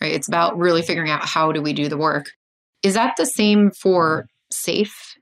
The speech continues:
Is there any guidelines or processes or something that's, like, going out and, you know, tells you how to look at the world and figure out what to do? Or is it more about getting the work done and coordinating the work?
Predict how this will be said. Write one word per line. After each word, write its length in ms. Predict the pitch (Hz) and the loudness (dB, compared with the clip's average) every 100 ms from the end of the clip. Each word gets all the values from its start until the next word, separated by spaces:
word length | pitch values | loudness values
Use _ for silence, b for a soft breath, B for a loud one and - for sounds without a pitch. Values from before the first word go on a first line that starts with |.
| _ _ _ _ - | _ _ _ _ -6
Is 180 | 170 | -4
there 400 | 190 180 175 165 - | 0 2 2 0 -2
any 200 | 185 196 | -2 -2
guidelines 760 | 156 170 175 180 180 180 180 165 | 0 0 0 0 0 -2 -2 -4
or 80 | |
processes 640 | - 160 160 170 - 175 165 | -2 -2 -2 -4 -2 -2 -2
or 80 | |
something 360 | 160 165 139 165 | -4 -6 -6 -4
that's, 260 | 156 151 - | -6 -6 -4
like, 260 | - - _ _ _ _ - | -4 -6 _ _ _ _ -2
going 320 | 185 202 196 | 2 4 4
out 280 | 190 185 175 | 2 2 0
and, 320 | 160 156 156 - _ _ _ _ | -2 -4 -8 -12 _ _ _ _
you 140 | 175 | -4
know, 80 | 160 | -2
tells 360 | 156 202 202 180 | -2 2 4 4
you 140 | 185 | 2
how 100 | 180 | 0
to 80 | 170 | -2
look 160 | 165 170 | -2 -2
at 80 | |
the 60 | 156 | -4
world 400 | 160 165 170 165 | 0 2 2 0
and 180 | 156 151 | -4 -4
figure 220 | 175 165 | -2 0
out 180 | 160 - | 0 -2
what 140 | 156 | -6
to 80 | - | -6
do? 300 | 151 214 285 | 0 4 4
Or 140 | 220 | 4
is 140 | 175 160 | 2 -2
it 120 | 175 | -2
more 280 | 185 220 240 | 2 4 4
about 200 | 202 165 | 2 0
getting 180 | 170 160 | -2 -4
the 100 | 147 | -2
work 220 | 151 139 | -4 -2
done 240 | 165 160 | -2 -2
and 100 | 151 135 | -4 -6
coordinating 520 | 151 147 - - 143 | -4 -4 -6 -8 -8
the 80 | - | -8
work? 360 | - - - | -8 -10 -12